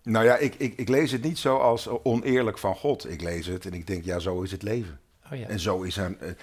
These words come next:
Speaker 1: hè, als je het heel persoonlijk trekt, zo zijn vriendschappen, zo zijn relaties. Je bent er nooit. Want ja, het, het, wat bij mij gebeurt is dat je wat kritischer wordt over jezelf. En wat voorzichtiger wordt in, in dat dingen zo zijn zoals ze zijn.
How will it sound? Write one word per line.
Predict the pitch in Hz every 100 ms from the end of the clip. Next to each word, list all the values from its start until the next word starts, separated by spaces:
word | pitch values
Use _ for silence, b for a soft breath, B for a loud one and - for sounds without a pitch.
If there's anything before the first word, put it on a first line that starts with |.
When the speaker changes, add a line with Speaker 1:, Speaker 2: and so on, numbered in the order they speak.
| B
Speaker 1:
hè, | B 135
als | 135 87
je | 87
het | 85
heel | 95 87
persoonlijk | 98 - 98 104 98
trekt, | - 104 -
zo | 80
zijn | 80 78
vriendschappen, | 80 98 - 101 98 104
zo | 80
zijn | 78 80 -
relaties. | 80 82 87 85 95 92 - 104 - - B B B B
Je | 110
bent | 98 123 156 170 -
er | 120
nooit. | 120 117 101 92 -
Want | 110 120
ja, | 156 131 127
het, | 127 120 101
het, | 92 104 101
wat | 101
bij | 101
mij | 117 127
gebeurt | - 92 110 139 110
is | 113 117
dat | 110 95
je | 107 104 - _
wat | 90 -
kritischer | 127 143 131 113
wordt | 101 90
over | 92 85
jezelf. | 80 73 80 92 - - _ b b b b b b 107
En | 110
wat | 95 -
voorzichtiger | 90 78 120 - 101 92
wordt | 78 87 76 - -
in, | 95 90 85 82 82
in | 92 87 82
dat | 87 82
dingen | 107 87 82
zo | 76 82
zijn | 80 98 87 80
zoals | 90 82 76
ze | - 73
zijn. | 80 87 113